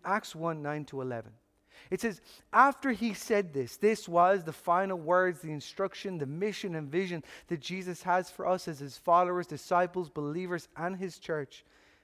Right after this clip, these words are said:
"He was taken up before their very eyes, and a cloud hid from their sight. They were looking intently up into the sky as he was going,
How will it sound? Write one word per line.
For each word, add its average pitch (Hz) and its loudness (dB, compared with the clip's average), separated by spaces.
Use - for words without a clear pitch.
"He 180 -4
was 170 -4
taken 226 2
up 202 -2
before 185 -2
their 165 -2
very 165 0
eyes, 131 -4
and 165 -2
a 160 -2
cloud 196 2
hid 208 -2
from 165 -2
their 160 -2
sight. 147 0
They 214 10
were 214 8
looking 220 2
intently 190 -2
up 170 0
into 160 -6
the 147 -8
sky 165 2
as 139 -2
he 147 -8
was 139 -8
going, 156 -2